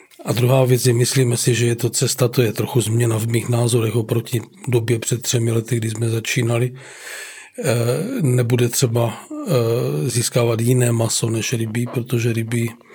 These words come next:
maso se dá adaptovat a procesovat způsobem, že nahradí hovězí, vepřové, drůbeži.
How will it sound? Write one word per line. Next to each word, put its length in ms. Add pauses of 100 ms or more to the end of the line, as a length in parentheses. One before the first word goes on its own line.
(420)
maso 240
se 160
dá 380 (440)
adaptovat 580
a 60
procesovat 680
způsobem, 680 (580)
že 180
nahradí 600 (300)
hovězí, 600
vepřové, 520
drůbeži. 580